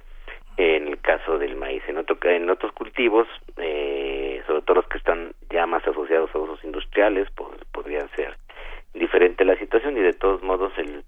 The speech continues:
el problema que sigue, eh, presente a largo plazo es el de la transformación de la agricultura, el uso intensivo de los monocultivos y, em, también los efectos que tiene en, en las, en las malezas y en las plantas,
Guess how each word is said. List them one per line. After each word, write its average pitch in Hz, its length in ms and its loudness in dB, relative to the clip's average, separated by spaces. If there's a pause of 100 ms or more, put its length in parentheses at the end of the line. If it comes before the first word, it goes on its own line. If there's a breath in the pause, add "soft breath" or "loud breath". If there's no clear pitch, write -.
el - 120 -6
problema 87 440 -2
que 73 160 -12
sigue, 78 300 -4 (260)
eh, 64 380 -12 (280)
presente 85 680 2
a 85 120 -10
largo 80 280 0
plazo 82 480 2 (540 loud breath)
es - 240 4
el - 100 -2
de 76 80 -2
la 71 240 0
transformación 76 880 0
de 85 60 -2
la 82 80 2
agricultura, 95 880 0 (480 soft breath)
el - 180 -4
uso - 160 -6
intensivo - 540 -4
de 69 80 -4
los 76 160 -8
monocultivos 76 880 -2 (240)
y, 90 340 0
em, 71 680 -2
también 78 400 0
los - 140 -2
efectos - 420 0
que - 100 -2
tiene 76 500 -4
en, 69 400 -6
en 139 200 -8
las, 131 360 -12
en 135 80 -12
las - 140 -10
malezas - 600 4
y 85 60 -8
en - 80 -14
las 127 140 -14
plantas, - 380 0